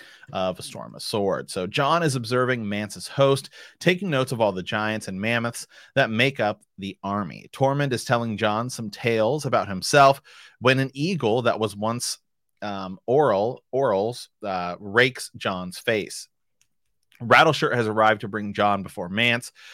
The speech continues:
this time at the Fist of the First Men. The king confronts Jon about how many men were at the Fist and who led.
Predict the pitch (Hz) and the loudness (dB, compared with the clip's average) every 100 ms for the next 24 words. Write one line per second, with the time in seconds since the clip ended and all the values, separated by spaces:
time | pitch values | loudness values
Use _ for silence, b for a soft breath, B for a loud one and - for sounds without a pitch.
0 | B 117 165 - 127 113 117 92 110 113 | B 2 2 2 -2 -2 -4 -6 -8 -6
1 | 101 87 92 85 - 107 104 - 53 50 | -4 -4 -6 -10 -2 -2 -2 -8 -16 -18
2 | _ b b b 117 - 156 160 143 123 | _ b b b -4 0 0 0 -2 -2
3 | 117 - 117 113 110 135 131 107 98 104 | -4 -4 -2 0 0 -2 0 0 0 -2
4 | 127 160 143 107 104 101 87 - 101 - | -2 -2 -2 0 0 -2 -6 -6 -6 0
5 | 127 123 - - 101 - 113 87 92 120 | 2 0 -6 -8 -8 -8 -10 -4 2 4
6 | 101 | 2